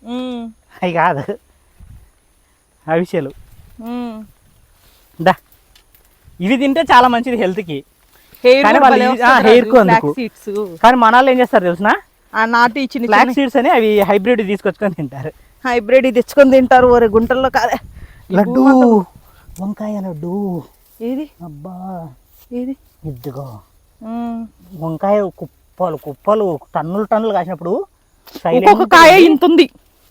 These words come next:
Speaker 2: ఆ, సైలెంట్గా ఉండి ఇప్పుడు అన్నీ అయిపో-, అంతరించిపోయినాక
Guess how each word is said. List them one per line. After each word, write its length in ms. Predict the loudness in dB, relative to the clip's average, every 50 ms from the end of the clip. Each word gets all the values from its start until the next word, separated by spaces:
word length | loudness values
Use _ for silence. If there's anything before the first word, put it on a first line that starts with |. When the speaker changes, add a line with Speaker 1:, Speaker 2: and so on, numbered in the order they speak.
| _ -2 2
Speaker 2:
ఆ, 260 | 4 4 4 4 2 -2 _ _ _ _ _ _ _ _ 4
సైలెంట్గా 560 | 4 4 4 2 2 2 2 2 2 2 2
ఉండి 340 | 2 2 2 2 4 4 4 4 4 2 _ _ _ _ _ _ _ _ _ _ _ _ _ _ _ _ _ -4
ఇప్పుడు 200 | -2 2 4 4
అన్నీ 280 | 4 2 2 0 2 2
అయిపో-, 200 | 2 2 2 0
అంతరించిపోయినాక 920 | 2 4 4 4 4 4 2 2 4 6 4 6 6 6 8 8 8 6